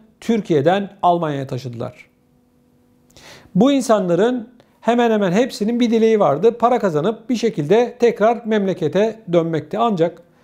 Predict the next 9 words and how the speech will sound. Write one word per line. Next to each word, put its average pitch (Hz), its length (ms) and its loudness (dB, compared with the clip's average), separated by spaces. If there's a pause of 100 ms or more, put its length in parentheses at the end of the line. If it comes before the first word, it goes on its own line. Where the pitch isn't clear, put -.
(360)
hayat 254 360 4
şartları, 160 580 0 (140)
özellikle 214 520 2
de 165 60 0
ekonomik 190 600 -2
nedenler 202 600 0 (120)
bunlara 185 340 0
müsaade 185 640 0
etmedi. 135 500 -6